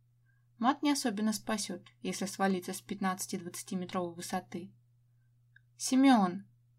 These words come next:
Подбегаю и падаю рядом с ним на колени. Хватаю за плечо, но тут же отдёргиваю руку. А вдруг у него что-то сломано?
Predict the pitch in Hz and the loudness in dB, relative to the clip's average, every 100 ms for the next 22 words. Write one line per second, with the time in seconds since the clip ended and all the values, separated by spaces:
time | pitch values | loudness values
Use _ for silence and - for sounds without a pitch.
0 | _ _ _ _ _ - 196 196 196 208 | _ _ _ _ _ -10 -4 -4 2 2
1 | 262 277 247 240 240 240 247 240 233 226 | 2 0 -4 2 2 2 0 0 0 -4
2 | - 175 180 185 196 190 175 175 196 - | -4 -6 -6 -6 -4 -4 -4 -8 -10 -12
3 | _ _ _ _ _ - 247 320 294 202 | _ _ _ _ _ 6 6 8 6 4
4 | 196 190 196 247 262 294 _ 202 185 185 | 0 -4 -4 -2 -2 -4 _ -4 -4 -2
5 | 185 180 247 220 190 - 170 180 196 190 | -6 2 2 2 -2 -4 -8 -4 -4 -4
6 | - - 196 - _ _ _ _ _ _ | -8 -16 -16 -18 _ _ _ _ _ _
7 | 202 202 262 220 202 185 - 190 185 - | -6 0 0 2 0 0 -2 -6 -6 -4
8 | 190 208 202 190 202 | -4 -2 -2 -4 -6